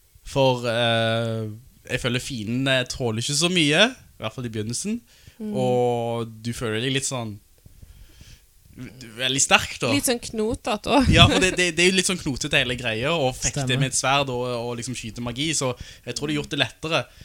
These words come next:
Speaker 1: sånn at du ikke dør så fort. Eh,
Speaker 2: Kanskje en fordel.
Speaker 1: Ja, og,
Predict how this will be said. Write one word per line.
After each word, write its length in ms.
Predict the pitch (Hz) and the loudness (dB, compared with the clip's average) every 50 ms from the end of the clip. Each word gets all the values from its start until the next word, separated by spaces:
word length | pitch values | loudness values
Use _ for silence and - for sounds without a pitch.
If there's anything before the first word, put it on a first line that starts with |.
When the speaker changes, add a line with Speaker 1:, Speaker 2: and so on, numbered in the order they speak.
| - _ - | -20 _ -16
Speaker 1:
sånn 160 | - 131 120 | -14 -12 -10
at 80 | 110 - | -8 -6
du 60 | - | -6
ikke 140 | 123 107 120 | -6 -4 -2
dør 140 | 127 139 143 135 | 0 0 0 -2
så 60 | - | -4
fort. 320 | - 104 98 - - - - - - - - - - - - - | -6 -8 -10 -12 -14 -18 -18 -18 -18 -18 -18 -18 -18 -18 -18 -12
Eh, 760 | - 113 113 110 107 107 104 104 104 101 98 98 98 101 113 113 - - - - - - - | -10 -8 -6 -6 -6 -6 -6 -6 -6 -8 -8 -6 -6 -6 -6 -8 -10 -16 -18 -20 -14 -8 -6
Speaker 2:
Kanskje 240 | 269 240 - 208 | -4 -4 -4 -4
en 80 | 190 190 | -6 -6
fordel. 460 | - 175 180 185 185 185 175 185 208 180 - - - - - - - - | -6 -6 -6 -6 -6 -6 -4 -4 -4 -6 -6 -8 -8 -12 -20 -18 -10 -4
Speaker 1:
Ja, 140 | 170 147 113 | -2 0 0
og, 240 | - - 107 127 | 0 -2 -2 -4